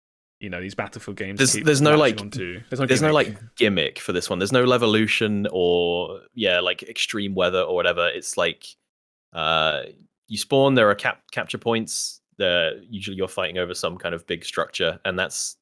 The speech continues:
Speaker 2: that's basically it. You just, you just go. <laughs> It's, it's, it's
Speaker 1: <laughs>
Speaker 2: great.
Speaker 1: Or
Speaker 2: And I'll say, like, um, the Roblox aesthetic is, if you're looking at, like, screenshots, um, it definitely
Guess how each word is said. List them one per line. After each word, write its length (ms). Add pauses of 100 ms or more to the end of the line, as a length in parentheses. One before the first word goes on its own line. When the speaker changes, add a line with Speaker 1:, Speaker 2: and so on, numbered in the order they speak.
Speaker 2:
that's 120
basically 400
it. 140
You 80
just, 240 (240)
you 80
just 200
go. 440
<laughs> 60 (540)
It's, 260
it's, 440
it's 120
Speaker 1:
<laughs> 160
Speaker 2:
great. 220 (320)
Speaker 1:
Or 100
Speaker 2:
And 80
I'll 120
say, 220
like, 260 (500)
um, 440 (300)
the 160
Roblox 460
aesthetic 460
is, 480 (460)
if 180
you're 160
looking 420
at, 100
like, 180
screenshots, 920 (220)
um, 460 (180)
it 160
definitely 880